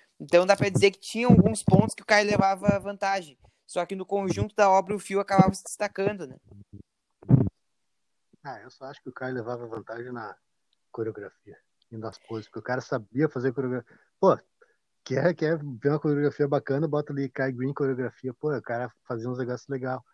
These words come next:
Speaker 2: Eu acho que ele vem disso aí, acho que ele vem de, de dança e coisa. Não sei, ele gosta muito de dançar, ele faz os negócios de Michael Jackson e coisa. Né, nisso ele se destacava, mas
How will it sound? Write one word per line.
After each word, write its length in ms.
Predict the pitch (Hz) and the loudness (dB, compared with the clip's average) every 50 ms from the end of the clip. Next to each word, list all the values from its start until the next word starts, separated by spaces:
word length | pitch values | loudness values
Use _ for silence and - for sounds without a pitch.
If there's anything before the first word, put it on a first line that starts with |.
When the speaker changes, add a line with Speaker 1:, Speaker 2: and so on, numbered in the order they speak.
| _ _ _ _ _ _ _ _ _ | _ _ _ _ _ _ _ _ _
Speaker 2:
Eu 140 | - 127 131 | -8 -4 -2
acho 160 | 147 147 - | -2 -2 -2
que 60 | - 208 | -2 -2
ele 100 | 175 156 | -2 0
vem 240 | 127 151 185 226 | 0 0 0 0
disso 160 | 202 - - 160 | -2 -4 -4 -2
aí, 120 | 156 185 | -2 -2
acho 160 | 190 - - | -2 -4 -6
que 80 | - 120 | -10 -14
ele 100 | 107 104 | -16 -12
vem 200 | 98 113 135 160 | -10 -8 -8 -8
de, 160 | 135 123 110 98 | -10 -12 -16 -18
de 160 | 92 95 98 | -20 -20 -20
dança 420 | 90 87 107 110 131 156 - - | -18 -14 -12 -10 -10 -10 -10 -12
e 20 | 113 | -10
coisa. 220 | - 135 143 151 | -8 -8 -6 -4
Não 80 | 175 185 | -4 -2
sei, 160 | - 247 254 | 0 0 0
ele 100 | 208 143 | 0 0
gosta 240 | 110 131 156 - 180 | 0 -2 -2 -2 -2
muito 160 | 165 175 170 | -2 -2 -4
de 60 | - | -4
dançar, 340 | 147 139 113 - - 131 151 | -4 -6 -4 -4 -4 -4 -4
ele 80 | 151 - | -4 -6
faz 220 | - 123 117 120 | -8 -10 -10 -10
os 240 | 120 104 - _ - | -12 -14 -14 _ -16
negócios 260 | 113 107 117 113 - _ | -12 -10 -10 -10 -10 _
de 40 | 117 | -10
Michael 220 | 113 107 - 107 | -10 -10 -10 -12
Jackson 380 | 90 92 104 117 135 - - 113 | -14 -12 -10 -10 -10 -10 -10 -14
e 40 | 98 | -12
coisa. 300 | - 113 113 123 123 - _ _ _ _ _ _ _ _ _ _ _ _ _ _ _ _ _ _ _ _ - | -10 -8 -8 -8 -10 -12 _ _ _ _ _ _ _ _ _ _ _ _ _ _ _ _ _ _ _ _ -10
Né, 140 | 131 123 120 | -8 -6 -4
nisso 240 | 120 120 117 - 135 | -4 -6 -4 -4 -4
ele 120 | 123 120 | -4 -4
se 120 | - - | -6 -12
destacava, 580 | 135 120 - - 151 147 - 165 156 147 127 110 | -16 -14 -12 -10 -10 -6 -4 -2 -2 -2 -2 -4
mas 240 | 101 104 98 87 | -8 -14 -14 -16